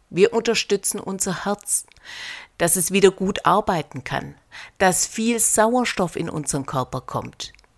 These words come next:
Und am besten sollte man dieses Ausdauertraining nach außen verlegen.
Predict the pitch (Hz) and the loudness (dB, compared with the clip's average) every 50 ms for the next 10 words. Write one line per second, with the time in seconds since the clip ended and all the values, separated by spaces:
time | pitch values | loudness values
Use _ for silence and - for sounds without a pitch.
0 | _ _ _ _ _ _ - - - - - - - - - - - _ - 208 | _ _ _ _ _ _ -20 -20 -18 -18 -18 -18 -20 -20 -20 -20 -10 _ 0 0
1 | 196 - - 190 175 - - 151 151 151 - - - - 269 330 392 403 _ _ | 0 2 0 0 0 2 4 4 4 4 2 0 2 2 0 0 0 -2 _ _
2 | _ _ _ _ _ _ - - - 180 160 160 165 240 233 220 220 220 214 - | _ _ _ _ _ _ -4 2 4 6 6 6 6 4 4 4 2 0 0 0
3 | 202 180 180 190 190 - 247 254 247 - - 147 147 156 185 - - - 196 190 | 0 2 2 4 4 4 2 2 2 0 2 2 2 2 2 0 0 0 2 4
4 | 208 220 220 - - - 196 208 214 220 220 220 220 208 202 - - - 202 208 | 4 2 0 0 -2 -2 0 0 0 0 0 0 0 -2 -2 -2 -2 -2 0 2
5 | 240 262 277 262 262 247 - - 190 180 151 139 127 98 - - - - | 2 2 2 2 2 0 0 0 0 0 0 0 -2 -6 -8 -14 -16 -18